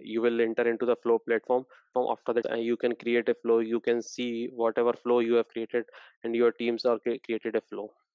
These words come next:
The system requirement is only required a Google Chrome, Microsoft Edge, Mozilla Firefox, and Apple Safari. Any of browser you should have. So from the browser, you can log in on the Flow platform. Then Windows, Mac O S,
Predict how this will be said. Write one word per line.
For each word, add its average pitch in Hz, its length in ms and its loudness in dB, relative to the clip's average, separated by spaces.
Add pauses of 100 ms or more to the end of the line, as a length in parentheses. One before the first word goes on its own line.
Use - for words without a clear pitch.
(100)
The 135 80 0
system 147 320 -2
requirement 135 580 0
is 135 360 2
only 123 240 2
required 120 400 0
a 117 40 -2
Google 117 280 2
Chrome, 120 320 -2 (500)
Microsoft 117 460 -6
Edge, 120 340 -2
Mozilla 117 420 -2
Firefox, 117 580 -4
and 117 120 -4
Apple 113 240 -2
Safari. 113 400 -6
Any 117 160 0
of 117 140 0
browser 117 340 2
you 113 160 -4
should 110 240 -2
have. 113 160 0 (360)
So 110 540 -4
from 113 220 0
the 113 180 4
browser, 110 420 2
you 110 140 -4
can 113 220 -2
log 107 200 0
in 110 120 -2
on 110 80 -6
the 127 100 -4 (160)
Flow 107 240 -2
platform. 104 460 -8 (640)
Then 117 340 -2
Windows, 120 440 2
Mac 113 240 -2
O 120 80 2
S, 117 260 2